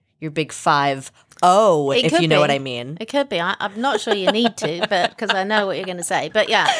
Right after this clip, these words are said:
Speaker 1: We're gonna be talking about the truth about sex toys today.
Speaker 2: We are. We are.
Speaker 1: And the wonderfulness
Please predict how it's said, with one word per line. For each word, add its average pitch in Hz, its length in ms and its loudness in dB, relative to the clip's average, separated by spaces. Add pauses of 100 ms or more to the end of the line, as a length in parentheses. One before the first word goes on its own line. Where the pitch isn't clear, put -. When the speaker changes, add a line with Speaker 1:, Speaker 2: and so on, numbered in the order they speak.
(480)
Speaker 1:
We're 311 160 2
gonna 415 160 2
be 381 80 2
talking 247 280 2
about 202 200 0
the 190 40 -4
truth 190 380 -4
about 160 420 0
sex - 420 0
toys 151 440 -6
today. 165 240 -4
Speaker 2:
We 214 140 -2
are. 147 260 -4 (220)
We 190 140 -8
are. 147 220 -10 (360)
Speaker 1:
And 180 440 0
the 190 120 -6
wonderfulness 254 1040 0